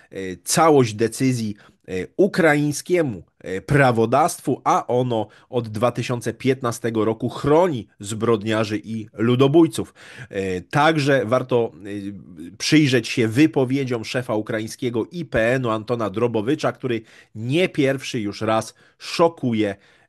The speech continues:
e, opinię publiczną. Pytanie, co zamierza z tym zrobić władza w Warszawie? Dlaczego po dziś dzień nie ma, e, silnego nacisku establishmentu,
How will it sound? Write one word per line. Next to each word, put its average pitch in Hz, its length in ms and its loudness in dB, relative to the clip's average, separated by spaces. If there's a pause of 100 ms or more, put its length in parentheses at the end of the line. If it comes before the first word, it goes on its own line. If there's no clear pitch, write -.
e, 92 140 -10
opinię 127 440 0
publiczną. 127 540 -4
Pytanie, 175 460 0
co 190 340 -2 (100)
zamierza 131 500 -2
z - 100 -14
tym 127 180 -6
zrobić 110 460 -4 (240)
władza 110 480 0
w 101 80 -4
Warszawie? 120 540 0
Dlaczego 143 480 -2
po 156 300 -2
dziś 131 240 -10
dzień 120 320 -6 (360)
nie 147 380 0
ma, 107 200 0 (340)
e, 92 280 -6
silnego 139 640 2
nacisku 131 680 -4 (260)
establishmentu, 123 920 0